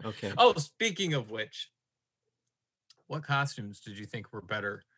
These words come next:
Speaker 2: for the, uh, guards? Was it the Megaforce's yellow and black costumes or the orange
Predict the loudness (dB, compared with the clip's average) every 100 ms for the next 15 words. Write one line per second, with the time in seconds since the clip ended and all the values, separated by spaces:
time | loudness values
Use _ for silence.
0 | _ _ _ -8 -6 -4 -6 -6 -8 -6
1 | -6 -6 -12 -4 -2 -2 -4 -12 -20 _
2 | _ _ _ _ _ -6 -2 -2 -2 -4
3 | 0 0 0 0 0 0 -4 -8 -10 -18
4 | _ _ _ _ 0 2 4 2 0 0
5 | 0 0 4 2 2 -6 -8 -8 -10 _
6 | -4 -2 -2 -2 -4 -8 _ -6 -4 -2
7 | -4 -6 _ -2 0 0 -4 -10 -16 -20